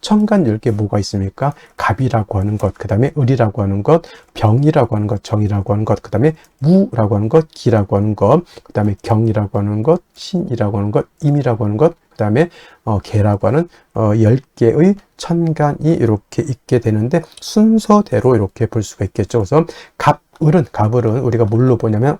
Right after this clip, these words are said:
오행으로 놓고 봤을 때 갑을은 목이라고 우리가 칭하고요.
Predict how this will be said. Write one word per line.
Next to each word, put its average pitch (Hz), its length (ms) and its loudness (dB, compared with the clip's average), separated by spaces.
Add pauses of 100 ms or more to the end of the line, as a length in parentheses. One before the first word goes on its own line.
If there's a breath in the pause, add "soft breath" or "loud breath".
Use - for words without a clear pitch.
오행으로 135 600 0
놓고 110 260 -6
봤을 104 220 -4
때 110 120 -4
갑을은 120 440 -2 (300 loud breath)
목이라고 143 720 0
우리가 110 380 -2
칭하고요. 127 760 -2